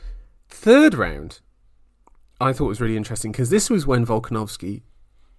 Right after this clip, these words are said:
actually started to implement more the game plan we talked about pre-fight, which is when, is he gonna start digging to the body?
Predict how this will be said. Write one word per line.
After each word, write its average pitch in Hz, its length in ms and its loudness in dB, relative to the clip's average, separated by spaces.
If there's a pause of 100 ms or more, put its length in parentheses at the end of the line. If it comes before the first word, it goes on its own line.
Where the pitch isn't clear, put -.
actually 139 320 -2
started 110 320 -2
to - 180 -8
implement 117 380 4
more 113 160 2
the 107 80 -4
game 113 300 0
plan 107 260 -2
we 120 140 2
talked 117 280 -2
about 92 220 -2
pre-fight, 123 720 2 (840)
which 117 180 -4
is 120 60 2
when, 120 260 4 (140)
is 139 140 8
he 147 60 8
gonna 135 160 8
start 120 280 4
digging 117 260 4
to - 80 -4
the 113 80 0
body? 101 460 2